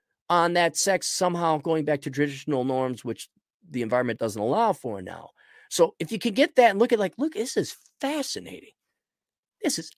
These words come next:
absolutely fa-, I am so lucky to be alive now that my economic," and that's what this upcoming book is. It's an economics work. All the economists, I'm not joking, even in the slightest,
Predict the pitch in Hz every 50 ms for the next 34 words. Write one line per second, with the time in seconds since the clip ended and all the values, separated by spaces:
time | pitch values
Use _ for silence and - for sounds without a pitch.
0 | - - 269 302 311 285 - - - 240 247 277 285 269 240 214 - - - -
1 | - - - - _ - 240 330 415 415 381 208 208 - - 269 254 240 190 185
2 | 208 240 - 254 226 220 170 151 170 156 147 143 156 196 226 254 254 - 220 233
3 | 240 240 190 170 165 170 214 247 - - 214 - - 226 196 190 220 240 214 180
4 | 170 175 208 185 - 180 151 120 - 127 - - _ _ _ 175 190 175 - -
5 | 160 151 127 113 120 208 202 - 170 131 120 135 135 - 165 185 208 220 - 208
6 | 202 220 247 294 277 247 - - - 104 92 82 - _ _ _ _ _ _ _
7 | _ _ _ _ _ _ _ _ _ _ _ _ _ _ _ _ _ _ _ _
8 | _ _ _ _ _ 185 214 226 240 254 254 262 269 262 247 240 240 233 220 -
9 | - 208 202 196 190 180 156 135 110 - - - - - - - _ _ _ _
10 | _ _ _ _ _ 175 196 233 240 220 - - 196 185 170 156 - 120 117 143
11 | 151 139 135 127 117 110 - - 107 95 87 - -